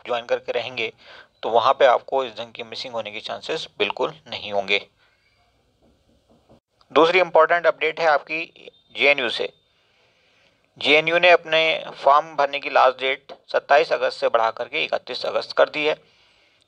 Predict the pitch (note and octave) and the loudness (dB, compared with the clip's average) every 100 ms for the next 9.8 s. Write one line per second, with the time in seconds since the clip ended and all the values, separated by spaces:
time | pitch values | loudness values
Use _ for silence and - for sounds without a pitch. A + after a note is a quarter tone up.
0 | _ - C3+ - C3 D3 D#3 D3+ C#3+ C#3+ | _ 0 4 6 4 2 0 4 6 6
1 | C#3+ C3 A#2 A#2 C3 B2+ B2 - - B2+ | 2 -2 -4 -6 -2 0 2 0 2 2
2 | A#2+ A#2+ C#3 E3+ _ _ _ _ _ _ | 2 0 -4 -10 _ _ _ _ _ _
3 | _ _ _ _ _ _ _ _ _ _ | _ _ _ _ _ _ _ _ _ _
4 | _ _ _ - C3 D#3+ E3 E3 D#3+ C#3+ | _ _ _ 0 4 6 6 6 6 4
5 | D3 C3+ G#3 - _ _ _ _ _ _ | 0 0 -6 -10 _ _ _ _ _ _
6 | _ _ - - - - - - - - | _ _ -20 -20 -20 -20 -20 -20 -20 -20
7 | - - C#3+ D3+ - F#3 C3+ C#3 C#3+ D3 | -20 -4 0 0 0 -4 0 0 0 0
8 | C3 C3 C#3+ C3 D3+ - C3+ C3 - A#2+ | 0 0 -2 -2 -4 -4 0 2 2 2
9 | - - B2+ B2 C#3 D3 A#2 | 0 -6 -10 -8 0 2 0